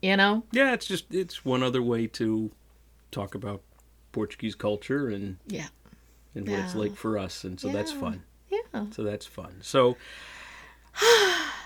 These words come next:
Speaker 1: This is our first one back, so we'll make
Speaker 2: I
Speaker 1: it short and sweet.
Speaker 2: I think this is good. So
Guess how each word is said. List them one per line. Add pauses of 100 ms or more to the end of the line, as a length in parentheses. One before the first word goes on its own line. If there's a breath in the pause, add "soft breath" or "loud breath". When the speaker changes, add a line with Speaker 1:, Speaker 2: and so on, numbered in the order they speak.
(140)
Speaker 1:
This
is
our
first
one
back,
so
we'll
make
Speaker 2:
I
Speaker 1:
it
short
and
sweet.
Speaker 2:
I
think
this
is
good.
So